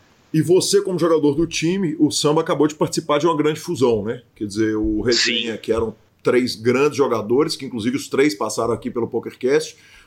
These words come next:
Speaker 1: Padilha, que fiz ao vivo lá em São Paulo, o João Fera e o Pitão, que já passou mais de uma vez aqui pelo PokerCast,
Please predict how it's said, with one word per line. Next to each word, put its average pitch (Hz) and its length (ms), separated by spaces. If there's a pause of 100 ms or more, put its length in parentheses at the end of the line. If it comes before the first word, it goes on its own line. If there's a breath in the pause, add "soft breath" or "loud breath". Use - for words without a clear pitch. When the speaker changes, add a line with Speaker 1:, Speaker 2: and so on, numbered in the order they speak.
(140)
Speaker 1:
Padilha, 127 520
que - 80
fiz 131 160
ao 120 160
vivo 143 240
lá 127 80
em 117 60
São 113 180
Paulo, 127 380
o 113 40
João 123 200
Fera 117 340
e 127 80
o 139 60
Pitão, 120 320
que - 40
já 117 80
passou 117 320
mais 120 200
de 131 60
uma 120 120
vez 110 180
aqui 104 160
pelo 117 140
PokerCast, 135 720